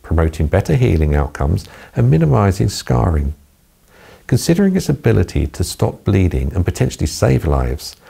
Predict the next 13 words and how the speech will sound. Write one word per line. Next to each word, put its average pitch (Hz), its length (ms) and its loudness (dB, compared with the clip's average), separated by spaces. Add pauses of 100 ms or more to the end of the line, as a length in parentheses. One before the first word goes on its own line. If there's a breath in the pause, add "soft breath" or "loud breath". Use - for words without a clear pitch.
(220 loud breath)
wound 147 280 4
clot - 260 -2
is - 100 -10
a 82 60 0
cost-effective - 720 -2
solution, 80 540 -2 (100)
potentially 80 480 -2
reducing 120 500 2
hospital - 400 -2
stays 73 560 -2 (260 loud breath)
and 139 80 2
additional 107 520 0
interventions. - 840 -4